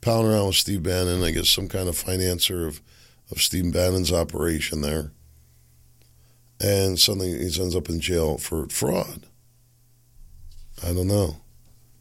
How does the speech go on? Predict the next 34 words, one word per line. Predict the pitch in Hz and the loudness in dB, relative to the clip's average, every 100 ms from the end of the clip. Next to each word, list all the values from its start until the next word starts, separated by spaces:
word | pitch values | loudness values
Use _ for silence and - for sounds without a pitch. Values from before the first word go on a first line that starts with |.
| _ - | _ -8
It's | - | -4
really | - 113 110 101 | 0 2 4 4
interesting. | 104 - 92 - 90 82 | 2 0 0 0 -2 0
Do | 90 | 2
you | |
really | 107 120 | 2 2
believe | 107 117 123 | 2 2 2
that? | - - 120 - - | -2 -4 -8 -16 -8
All | 104 | -4
these | 110 | -4
people? | - 104 - - - - - - - - - - | -4 -4 -6 -10 -12 -20 -20 -20 -20 -20 -20 -12
Who | - 117 | 0 2
knows? | 143 180 151 - | 4 2 0 -4
We | - 92 | -4 -2
don't | 101 | 0
know. | 110 107 - _ - | 0 -4 -12 _ -6
Could | 98 87 | -2 0
be. | 92 107 - - - - - - - _ _ - | 0 0 -4 -20 -20 -20 -20 -20 -20 _ _ -8
Bannon, | - 92 98 104 104 101 - | 0 2 2 2 -2 -6 -4
he | |
seems | - 107 101 85 | 0 2 2 2
a | |
little, | 85 80 76 - _ - - | 2 0 -2 -8 _ -20 -8
little | 87 78 | -2 0
slippery | - 87 73 82 | 0 0 -4 -2
to | 78 | 0
me | 80 | 0
in | 78 | 0
some | 78 80 80 | 0 -2 -4
ways, | 78 82 82 | -4 -4 -4
at | - | -2
least | 65 95 - | -2 2 2
some | - - | 0 -2
ways. | - - - | -4 -4 -6